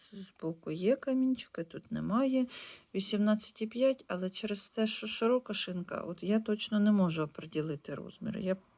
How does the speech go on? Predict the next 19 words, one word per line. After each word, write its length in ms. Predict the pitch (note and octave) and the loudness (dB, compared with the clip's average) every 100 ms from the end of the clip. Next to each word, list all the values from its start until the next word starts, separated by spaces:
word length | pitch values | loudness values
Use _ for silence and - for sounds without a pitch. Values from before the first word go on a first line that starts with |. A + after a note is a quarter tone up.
| _ _ _ G3 | _ _ _ -2
можливо, 440 | F#3+ F3+ F3+ E3+ | -2 0 0 -2
до 220 | - F#3 A3 | -2 2 2
вісімнадцяти 960 | G3 - F3 E3 C3+ C3 B2+ - - | 2 -2 -6 -8 -8 -10 -12 -14 -12
може. 460 | E3 D3 - - - - - - - - - - | -10 -10 -12 -14 -16 -20 -20 -20 -20 -20 -20 -20
Але 200 | - - - | -18 -14 -8
краще, 340 | - G3 - | 0 0 0
щоб 200 | - F3+ - | 0 0 6
у 40 | |
вас 260 | G3 G#3+ F#3 F#3+ F#3+ C4 | 8 8 4 0 -2 0
<laughs> 340 | C4 A#3 - - | 0 -2 -4 4
в 160 | A3 | 8
запасі 600 | A3 A3+ A3 A#3 B3 - | 8 8 6 4 4 0
був 340 | F#3+ G#3 G#3 A3 | 0 0 0 0
і 140 | G#3 | 0
той, 280 | G3 G#3+ G#3 | 2 4 4
і 160 | G#3 G3 | 4 0
той 280 | G3+ G3+ | 2 4
розмір, 440 | G3+ E4+ - G#3+ F3+ | 6 4 4 4 4
щоб 220 | F3 G3+ | 0 -8